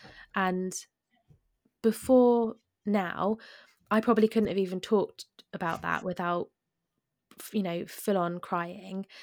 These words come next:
But I really distinctly remember sitting at my dining table, probably on this fifth day, thinking, "Right,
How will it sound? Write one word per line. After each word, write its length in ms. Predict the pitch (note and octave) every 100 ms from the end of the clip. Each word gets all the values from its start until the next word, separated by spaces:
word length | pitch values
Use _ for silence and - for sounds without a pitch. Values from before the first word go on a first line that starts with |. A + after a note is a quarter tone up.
| - - _
But 120 | G#3+
I 100 | G#3
really 320 | A3+ B3+ C#4 C4
distinctly 500 | B3+ - B3 A3 A3+
remember 380 | A3 G#3 F#3+
sitting 260 | F3 G#3+ A3+
at 80 | A3
my 140 | A3+
dining 280 | A3 G#3 G3+
table, 440 | G3 F3+ F3 F3
probably 320 | F3 A3 A3 A3
on 100 | G#3
this 220 | G3+ -
fifth 240 | F#3+ -
day, 400 | F3+ E3+ E3+ F#3+ _ _
thinking, 380 | G3 F#3 F#3+ F#3
"Right, 280 | F3+ E3